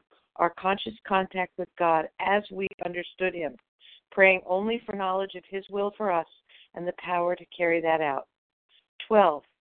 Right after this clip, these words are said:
having had a spiritual awa-, awakening as the result of these steps, we tried to carry this message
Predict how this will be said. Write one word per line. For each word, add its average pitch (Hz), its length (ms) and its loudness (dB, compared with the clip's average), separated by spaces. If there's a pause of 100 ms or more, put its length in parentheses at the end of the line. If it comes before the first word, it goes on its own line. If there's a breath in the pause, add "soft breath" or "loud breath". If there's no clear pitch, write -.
(360)
having 202 320 -6
had 196 280 -4
a 180 140 -8 (140)
spiritual 247 520 -4
awa-, 226 360 -2
awakening 175 680 -6
as 165 180 -4 (100)
the 165 100 -2
result 175 500 -2
of 185 140 -8
these 185 200 -8 (100)
steps, 156 320 -6 (580 soft breath)
we 196 80 -10
tried 202 340 0
to 226 100 -6
carry 220 380 0
this 220 200 -8
message 180 420 -2